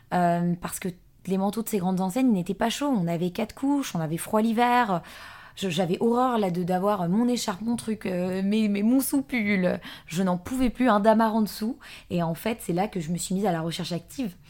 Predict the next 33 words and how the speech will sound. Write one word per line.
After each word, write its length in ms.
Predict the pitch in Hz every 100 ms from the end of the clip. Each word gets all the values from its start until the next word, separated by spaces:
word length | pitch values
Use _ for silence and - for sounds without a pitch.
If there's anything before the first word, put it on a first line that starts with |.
| - - - -
Euh, 580 | 170 160 160 156 156 156 -
et, 300 | 170 160 156
euh, 120 | 151 -
après, 360 | 156 - 190
euh, 140 | 170 151
deux 360 | 147 202 196
ans, 300 | 214 208 190
euh, 220 | 156 151 170 175
deux 180 | 190 196
ans 80 |
de 60 | 208
recherche, 540 | 180 175 202 254 - - - - -
on 120 | 175
a 100 | 175
fini 260 | 170 - 180
en 80 | 214
deux 120 | 170
mille 140 | 160
seize, 280 | 151 202 208 -
donc, 260 | 170 196
par, 280 | - 165 151
euh, 80 | 147
créer 220 | - -
La 100 | 185
Seine 180 | 165 160
et 60 | 156
Moi. 220 | 156 226 - - - - - 175
Et, 300 | 165 156 156
euh, 280 | 156 156 -
effectivement, 720 | 170 - 165 165 143 151 185 - - - -
la 140 | 175
fausse 220 | 170 190
fourrure, 480 | - 190 180 233 185